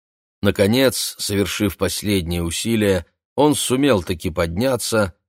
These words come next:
и забрался в лодку, весь мокрый насквозь. Он не потрудился счистить с себя грязь. Было слишком темно, чтобы что-нибудь разглядеть,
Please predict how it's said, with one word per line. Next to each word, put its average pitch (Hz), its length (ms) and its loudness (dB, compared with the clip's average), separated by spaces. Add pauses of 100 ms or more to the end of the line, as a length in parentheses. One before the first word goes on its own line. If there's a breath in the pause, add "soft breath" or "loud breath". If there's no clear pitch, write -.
(140)
и 170 120 2
забрался 95 600 2
в 78 80 -4
лодку, 107 480 2
весь 117 340 -2
мокрый 90 520 0
насквозь. 78 760 -4 (960)
Он 160 220 2
не 165 80 2
потрудился 151 800 0
счистить - 680 -4
с - 20 -6
себя 104 320 -2
грязь. 92 600 -2 (360)
Было 110 200 0
слишком 113 480 -2
темно, 123 460 0
чтобы 87 280 -6
что-нибудь 98 540 -2
разглядеть, 98 760 0